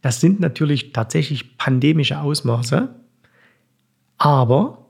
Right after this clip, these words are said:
und das ist jetzt das Aber, und wie gesagt, versteht das bitte einfach nur aus Sicht der Statistik. Ich möchte da gar keine Wertung abgeben, das kannst du für dich selbst tun. Äh, wenn wir uns mal anschauen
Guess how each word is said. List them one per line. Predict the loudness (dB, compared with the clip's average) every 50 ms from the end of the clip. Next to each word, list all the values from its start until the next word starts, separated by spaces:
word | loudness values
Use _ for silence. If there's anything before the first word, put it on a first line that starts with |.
| _ _ _ _
und | -2 0 0 0
das | 0 -2
ist | -4 -4
jetzt | -4 -4 -6 -4 -4 -2
das | -4 -4 -4 -4
Aber, | -2 -2 0 0 0 -2 -2 -4
und | -4 -4 -2 -2
wie | -2
gesagt, | -2 0 0 0 0 0 -8
versteht | -6 -4 -4 -2 0 0 0 0
das | -2 -2 -2
bitte | -2 -2 -2 -2
einfach | 0 -2 -2 -2 -4 -2 0
nur | 2 2 2 2
aus | 0 -2 -4 -2
Sicht | -2 -4 -2 -2 0
der | -2 -2
Statistik. | 0 -2 -6 -6 -2 -2 -2 -2 0 -2 -2 0
Ich | 0 0
möchte | 0 0 0 -2
da | -4 -2
gar | 0 0 -2
keine | 0 -2 -2 -2 -2 -4 -8 -16 -18 -20 -20 -18 -8 -4
Wertung | 0 2 2 2 2 0 0 0 0
abgeben, | 0 -2 -4 -2 0 0 2 2 2
das | 0 -2 -2
kannst | -2 -4 -4 -4 -4 -6 -6
du |
für | -2 -2 0
dich | 0 0 -2
selbst | 0 0 -2 -2 -2 -4 -10 -8
tun. | -2 0 0 0 0 -2 -10 -16 -20 -20 -20 -20 -20 -20 -20 -20 -20 -20 _ _
Äh, | 2 2 4 4 2 2
wenn | 2 2 4 4
wir | 4
uns | 2 -2 -2 -4
mal | -8 -4
anschauen | -4 -2 -2 0 0 0 0 0 2 0 0 -4 -6